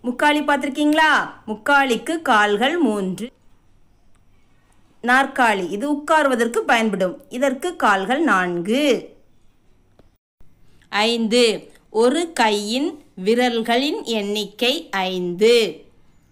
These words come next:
ஆறு. ஈ, ஈயின் கால்களின் எண்ணிக்கை ஆறு.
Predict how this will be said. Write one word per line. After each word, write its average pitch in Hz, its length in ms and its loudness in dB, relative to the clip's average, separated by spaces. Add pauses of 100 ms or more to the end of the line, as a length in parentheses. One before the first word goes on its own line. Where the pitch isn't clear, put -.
(260)
ஆறு. 240 920 2 (500)
ஈ, 240 420 -4 (140)
ஈயின் 285 680 -2
கால்களின் 254 800 0
எண்ணிக்கை 202 920 -4 (260)
ஆறு. 190 1040 2